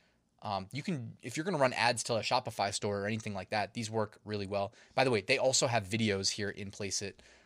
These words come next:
Um, so let's do father and son, 'cause we also are gonna expand the scope to Father's Day. Uh, you can see they've got a lot of good options here. See, something like this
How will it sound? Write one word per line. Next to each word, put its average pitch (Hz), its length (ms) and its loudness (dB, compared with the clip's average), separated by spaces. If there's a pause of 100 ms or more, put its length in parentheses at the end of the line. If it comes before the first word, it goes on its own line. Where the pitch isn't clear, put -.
(160)
Um, 95 260 -4
so - 160 4
let's 139 240 4
do 143 480 2 (400)
father 147 560 4
and 104 180 0
son, 117 320 -2 (1080)
'cause 101 340 -2
we 123 140 0
also 117 560 6
are 117 100 -4
gonna 117 140 2
expand 113 400 -2
the 107 60 -2
scope 113 320 -2
to 104 100 -8
Father's 131 420 0
Day. 107 220 -4 (680)
Uh, 95 300 -10
you 104 100 -10
can 113 140 -10
see 110 140 -6
they've 101 140 -4
got 101 200 -2
a 85 60 -6
lot 101 380 -2
of 104 120 -10
good 107 160 -4
options 98 500 -4
here. 131 340 -2 (2750)
See, - 200 0
something 196 320 6
like 135 180 8
this - 280 4